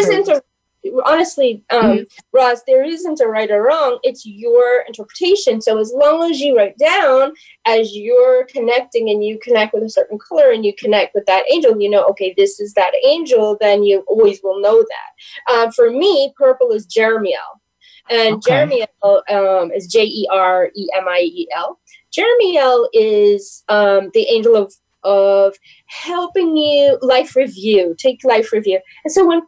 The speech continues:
Speaker 2: people cross over, they always connect with Jo-, I mean, with Jeremiel first because they go through a life review. But see, we don't have to cross over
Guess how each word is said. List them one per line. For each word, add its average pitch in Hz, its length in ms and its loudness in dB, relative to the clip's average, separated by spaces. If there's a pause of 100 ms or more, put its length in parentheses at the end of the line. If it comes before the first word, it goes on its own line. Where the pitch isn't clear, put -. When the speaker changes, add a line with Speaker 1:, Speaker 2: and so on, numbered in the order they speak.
(120)
Speaker 2:
people 359 300 0
cross 254 340 -4
over, 311 460 -2 (360)
they 277 300 2 (100)
always 254 440 0
connect 226 400 -2
with 208 200 -2
Jo-, 214 280 -2 (320)
I 208 200 2
mean, 202 240 0
with 202 200 2
Jeremiel 208 600 0
first 403 280 0
because 247 280 -4
they 240 140 2
go 226 220 0
through 214 200 0
a 190 40 2
life 185 300 -2
review. 208 500 0
But - 160 -2
see, 269 120 -4
we 285 140 -2
don't 294 260 2
have 285 400 -4
to 294 120 0
cross 247 460 -2
over 226 600 0